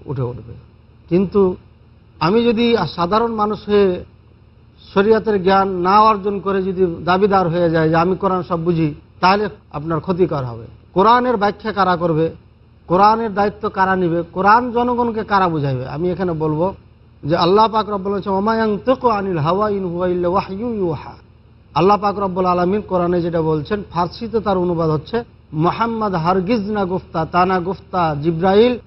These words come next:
জিব্রাইল হারগিজ না গুফতা, তা না গুফতা কিরদেগার।" অর্থাৎ মোহাম্মদ সাল্লাল্লাহু আলাইহি সাল্লাম কশ্চিন কালো কোনো কথা বলে নাই যতক্ষণ পর্যন্ত জিব্রাইল আলাইহিস সালাম না বলেছেন।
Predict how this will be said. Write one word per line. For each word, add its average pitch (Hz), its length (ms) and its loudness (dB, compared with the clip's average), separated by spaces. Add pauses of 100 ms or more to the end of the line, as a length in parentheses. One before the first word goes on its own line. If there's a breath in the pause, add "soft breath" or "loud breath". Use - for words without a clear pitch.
(280)
জিব্রাইল 208 500 2
হারগিজ 208 400 0
না 208 220 -6
গুফতা, 214 400 -4
তা 190 220 -2
না 185 120 -2
গুফতা 196 360 -4
কিরদেগার।" 214 540 2 (440)
অর্থাৎ 165 220 -4
মোহাম্মদ 220 420 0
সাল্লাল্লাহু 196 380 -2
আলাইহি 170 180 -2
সাল্লাম - 60 -
কশ্চিন 262 460 -2
কালো 214 220 2
কোনো 196 260 -4
কথা 190 260 0
বলে 190 220 -4
নাই 240 200 0 (340)
যতক্ষণ 196 420 -2
পর্যন্ত 175 460 -6
জিব্রাইল 180 460 2
আলাইহিস 208 260 -2
সালাম 170 240 -6
না 156 160 -6
বলেছেন। 170 420 -4